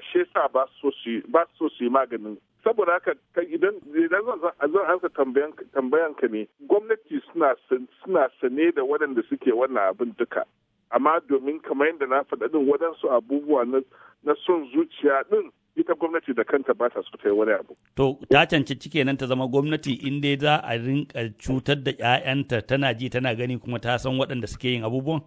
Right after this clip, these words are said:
Speaker 1: To, ai wannan ansa ka riga ka ansa ai. Wani gwamnati ne za ta zauna tana kallon mutane suna,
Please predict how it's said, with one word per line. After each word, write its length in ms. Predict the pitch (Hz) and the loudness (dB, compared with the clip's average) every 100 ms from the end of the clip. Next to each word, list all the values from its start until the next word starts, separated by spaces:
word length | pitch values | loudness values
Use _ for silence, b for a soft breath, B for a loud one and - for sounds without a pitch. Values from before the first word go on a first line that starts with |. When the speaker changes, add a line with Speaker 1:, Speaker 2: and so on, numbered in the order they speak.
| - | 0
Speaker 1:
To, 80 | 180 | 2
ai 80 | 214 | 2
wannan 400 | 240 240 185 185 | 0 0 0 -2
ansa 180 | 196 160 | 0 0
ka 140 | 170 | 0
riga 220 | 170 156 | 0 0
ka 120 | 139 139 143 | 0 2 0
ansa 240 | 147 139 104 87 | 0 -2 -4 -4
ai. 80 | 87 _ _ _ b - | -12 _ _ _ b -2
Wani 180 | 147 156 143 | 0 0 0
gwamnati 480 | 196 247 269 - 175 | 0 2 -2 -2 -2
ne 160 | 156 | 0
za 140 | 160 175 | 2 2
ta 100 | 156 | 0
zauna 240 | 131 160 131 | 0 0 0
tana 300 | - 147 - | 2 2 2
kallon 420 | - 147 147 156 | 0 -2 -2 -2
mutane 400 | 151 139 117 117 - | 0 0 0 -2 -4
suna, 180 | 143 | -4